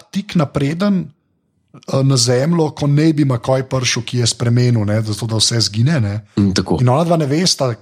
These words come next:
Speaker 1: zakaj, kaj, kaj je, za-, zakaj se je vse spremenilo.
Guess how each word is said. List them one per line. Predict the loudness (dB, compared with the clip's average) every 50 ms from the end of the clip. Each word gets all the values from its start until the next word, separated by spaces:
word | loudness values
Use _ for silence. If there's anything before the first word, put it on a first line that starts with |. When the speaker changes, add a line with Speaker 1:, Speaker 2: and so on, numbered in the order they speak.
| _
Speaker 1:
zakaj, | -12 -10 -8 -8 -6 -4 -2 0 0 0 -2 -6 -8
kaj, | -6 -4 -2 -2 -2 -4 -6 -8
kaj | -6 -4 -2 0 0
je, | 0 0 -2 -4 -4
za-, | -4 -4 -6 -6 -6 -8 -8
zakaj | -6 -4 0 2 2 2
se | 2 0
je | 0
vse | -2 -2 0 -2
spremenilo. | -2 -2 -2 -2 -2 0 0 -2 -2